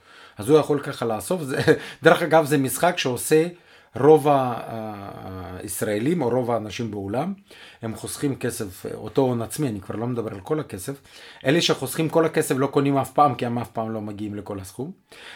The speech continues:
אבל אלה שמ-, רוצים להגיע להון עצמי, הם, הם, אה, אוספים ו-,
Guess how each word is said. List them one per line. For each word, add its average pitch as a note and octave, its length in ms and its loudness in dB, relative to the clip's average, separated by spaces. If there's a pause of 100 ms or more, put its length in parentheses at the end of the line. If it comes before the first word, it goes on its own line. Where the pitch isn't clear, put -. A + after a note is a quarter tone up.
(120)
אבל A#2+ 220 4
אלה G3+ 200 6
שמ-, C#3 680 0
רוצים C#3 260 -2
להגיע C#3+ 280 0
להון C#3 240 0
עצמי, G3+ 320 0
הם, C#3+ 220 0
הם, C3 300 -4
אה, B2+ 220 -8
אוספים F#3+ 500 -2
ו-, C3+ 220 0